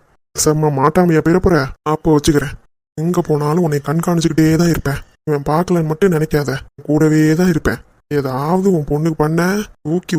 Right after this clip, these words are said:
உள்ளார போட்டு முட்டிக்கு முட்டி தட்டிடுவேன் பாத்துக்க. ஜாக்கிரதையா இருந்துக்க. ம், சரிங்க சார். என் பொண்ணு எனக்கு தங்க மாதிரி சார். போடா டேய். நீ தங்க மாதிரியா, இல்ல தகர மாதிரியாங்கிறது எனக்கு நல்லா தெரியும். இனிமே உன் மேல எந்த கம்ப்ளைண்ட் வரக்கூடாது.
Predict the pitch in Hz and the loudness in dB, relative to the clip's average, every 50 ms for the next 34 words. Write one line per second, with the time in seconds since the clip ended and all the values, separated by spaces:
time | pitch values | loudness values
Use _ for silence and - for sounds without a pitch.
0 | 147 147 151 160 170 160 - - 156 - 196 160 156 156 - _ 214 - 180 160 | 0 0 2 2 2 2 2 0 -2 -2 -2 -2 -2 -4 -4 _ -4 -2 -2 -2
1 | 156 - - - - - 156 147 131 135 139 135 127 - - 120 101 - - _ | -2 -2 -4 -6 -4 -2 -2 -2 -2 -2 -4 -2 0 0 0 -2 -4 -8 -12 _
2 | _ _ _ - 156 143 147 165 - - 165 147 147 156 147 143 135 - - 120 | _ _ _ 0 0 0 0 0 0 0 0 2 2 2 2 2 0 -2 -4 -6
3 | 139 - - _ _ _ _ - 175 170 165 160 151 151 - - - - - - | -6 -8 -10 _ _ _ _ -4 -4 -4 -4 -4 -4 -2 -2 0 0 -2 -2 -2
4 | 170 165 165 160 156 143 - 151 151 147 - - - - _ _ _ - 160 165 | -2 -2 -2 -2 -2 0 0 0 -2 -4 -8 -16 -20 -20 _ _ _ -6 -4 -4
5 | 156 147 - 160 170 180 208 202 185 165 160 - - - - - 147 147 175 185 | -4 -4 -2 -2 -2 0 0 0 0 0 -2 -4 -6 -4 -2 -2 -2 -2 0 0
6 | 214 196 190 190 190 185 185 170 - - 151 147 151 - - _ _ _ _ - | 0 0 2 2 2 2 2 0 0 0 -2 -4 -6 -8 -14 _ _ _ _ -4
7 | 156 147 151 156 160 151 151 156 147 139 135 - _ _ _ _ _ _ _ - | 2 4 6 6 6 6 6 4 2 2 -2 -8 _ _ _ _ _ _ _ -10
8 | 156 151 147 135 - 139 143 151 151 165 165 156 151 147 143 139 135 135 135 143 | -8 -8 -6 -4 -4 -4 -2 0 0 0 0 2 0 0 0 -2 -2 -2 -2 -4
9 | 151 165 - - _ _ - 151 156 151 - - 123 123 131 160 170 165 151 143 | -6 -6 -8 -12 _ _ -2 0 0 0 0 -4 -2 0 0 2 2 0 -2 -2
10 | 143 139 143 147 147 135 127 135 165 147 135 139 143 143 143 139 135 139 143 151 | -2 -2 -2 -2 -2 -2 -2 -4 -2 0 0 0 0 -4 -4 -4 -2 2 2 4
11 | 160 175 170 156 139 165 143 143 - _ _ _ _ _ - 156 156 147 143 135 | 4 4 4 2 0 -2 -4 -6 -8 _ _ _ _ _ -6 -6 -4 -2 -2 -2
12 | 143 160 165 156 143 139 135 139 151 170 151 139 143 156 170 175 180 160 160 156 | 0 0 0 0 0 0 0 0 0 2 2 0 0 2 2 2 2 2 2 2
13 | 156 165 170 170 156 147 147 - 143 127 113 - | 2 2 2 2 2 2 0 0 -2 -2 -2 -4